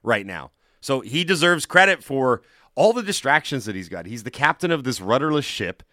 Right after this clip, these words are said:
He doesn't have a contract. His negotiations are kind of being played out publicly 'cause Rutherford's talking about them. So there's a lot going on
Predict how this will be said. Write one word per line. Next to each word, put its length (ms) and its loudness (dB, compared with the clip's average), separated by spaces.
He 120 -10
doesn't 280 2
have 160 2
a 60 0
contract. 680 -2
His 140 -6
negotiations 680 -2
are 60 -6
kind 240 -4
of 80 -6
being 160 -4
played 200 0
out 140 2
publicly 560 -6
'cause 160 -8
Rutherford's 460 -4
talking 360 -8
about 260 -14
them. 100 -12
So 100 -6
there's 100 0
a 60 2
lot 220 8
going 220 0
on 280 4